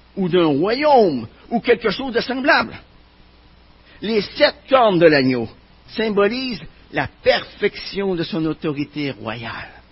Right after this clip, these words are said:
Ça symbolise sa puissance parfaite.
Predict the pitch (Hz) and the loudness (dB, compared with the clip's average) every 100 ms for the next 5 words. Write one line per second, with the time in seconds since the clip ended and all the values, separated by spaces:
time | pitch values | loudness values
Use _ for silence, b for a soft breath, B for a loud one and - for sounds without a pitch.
0 | - _ _ - B B B - 143 190 | -20 _ _ -20 B B B -8 -6 -4
1 | 190 170 170 202 170 - - _ _ _ | -2 -2 -4 -6 -8 -10 -20 _ _ _
2 | _ - - 123 - - 185 180 - 185 | _ -18 -6 -6 -6 -16 -14 -14 -10 -10
3 | 185 170 117 - - - - _ - 147 | -8 -8 -10 -14 -20 -20 -20 _ -16 -14
4 | - - - | -14 -20 -20